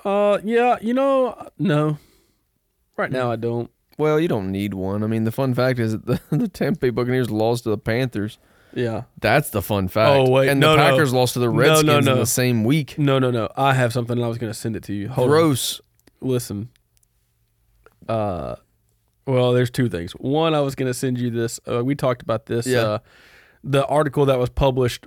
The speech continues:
Speaker 1: by Aaron Levine on Fox thirteen Seattle, where it talks about, uh, Wil-, the Wilson trade could prove to be the biggest fleecing of an organization in modern sports history.
Speaker 2: It could.
Speaker 1: So we talked about that.
Speaker 2: We, we don't know what's happening there. Russell Wilson looks really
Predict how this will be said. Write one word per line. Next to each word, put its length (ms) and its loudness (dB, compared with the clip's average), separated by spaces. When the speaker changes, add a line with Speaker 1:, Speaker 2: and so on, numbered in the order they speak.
Speaker 1:
by 440 0
Aaron 360 2
Levine 500 0
on 120 0
Fox 480 -6
thirteen 480 -2
Seattle, 540 -2
where 220 0
it 80 -4
talks 220 -4
about, 260 -2
uh, 240 0
Wil-, 280 0
the 120 0
Wilson 380 2
trade 260 -2
could 160 -4
prove 280 -2
to 80 -4
be 140 -2
the 140 -4
biggest 720 -4
fleecing 720 -2
of 120 -2
an 100 -2
organization 680 -2
in 80 -2
modern 260 -4
sports 360 -8
history. 340 -10
Speaker 2:
It 360 -4
could. 340 2
Speaker 1:
So 80 -12
we 60 0
talked 200 0
about 140 0
that. 280 -2
Speaker 2:
We, 200 -6
we 80 0
don't 160 0
know 80 0
what's 160 -2
happening 380 -2
there. 160 -2
Russell 240 -2
Wilson 400 -2
looks 340 -2
really 320 -6